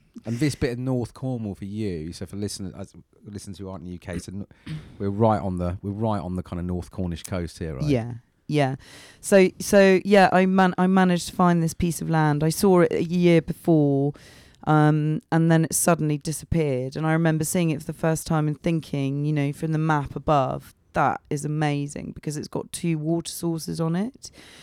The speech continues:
Speaker 2: It's forty-three acres, and it's got an old engine house. Apparently, it's the first fully restored engine house in North Cornwall.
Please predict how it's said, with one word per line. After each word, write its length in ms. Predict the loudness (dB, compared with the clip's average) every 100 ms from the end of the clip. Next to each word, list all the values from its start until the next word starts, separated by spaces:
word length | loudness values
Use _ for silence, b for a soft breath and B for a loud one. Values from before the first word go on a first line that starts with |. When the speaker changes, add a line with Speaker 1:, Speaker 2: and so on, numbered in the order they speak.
| B B B
Speaker 2:
It's 160 | -12
forty-three 560 | -2 0 0 -2 0 2
acres, 500 | 2 0 -6 -8 -6
and 100 | -10
it's 140 | -10
got 160 | -8 -4
an 140 | -2 2
old 340 | 2 2 0
engine 360 | 0 -2 -4 -4
house. 440 | -4 -4 -6 -8
Apparently, 520 | -8 -4 -4 -4 -6
it's 180 | -8 -8
the 160 | -4 -4
first 1120 | -6 -12 2 4 4 4 0 -4 -8 -12 -16
fully 300 | -6 0 2
restored 460 | 0 -4 -4 -4 -2
engine 300 | -4 -4 -6
house 440 | -4 -4 -6 -6
in 400 | -2 0 0 -2 -8 b b b b b
North 380 | 0 2 0 -4
Cornwall. 640 | -2 0 -2 -4 -4